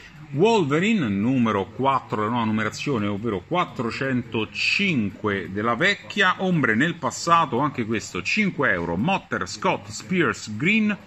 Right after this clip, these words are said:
due storiellone, una del luglio, eh, duemiladieci e un'altra dell'aprile duemilaundici.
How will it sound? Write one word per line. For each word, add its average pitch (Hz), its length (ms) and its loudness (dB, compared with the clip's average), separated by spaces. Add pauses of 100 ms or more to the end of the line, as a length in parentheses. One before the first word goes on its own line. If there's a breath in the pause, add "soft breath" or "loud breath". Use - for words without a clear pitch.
(500 loud breath)
due 160 240 4
storiellone, 160 680 2
una 170 200 0
del 196 100 0
luglio, 113 920 2
eh, 104 40 -2
duemiladieci 160 1080 0
e 190 180 0
un'altra 101 580 0
dell'aprile 156 880 0
duemilaundici. 120 1040 0